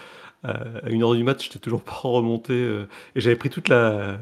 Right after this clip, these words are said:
la ligne à l'époque A D S L. Je sais pas si, à l'époque, il y avait pas la D S L, on avait juste le cinquante-six K,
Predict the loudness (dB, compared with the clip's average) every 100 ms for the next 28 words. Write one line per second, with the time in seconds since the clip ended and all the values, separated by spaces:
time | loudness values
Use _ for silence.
0 | -4 0 4 6 6 6 4 4 2 2
1 | -2 -4 -8 -6 -6 -6 -6 -6 -8 -16
2 | -20 -16 -4 0 4 4 4 4 6 6
3 | 4 2 -2 -2 -4 -4 -4 -4 -4 -4
4 | -4 -6 -6 -4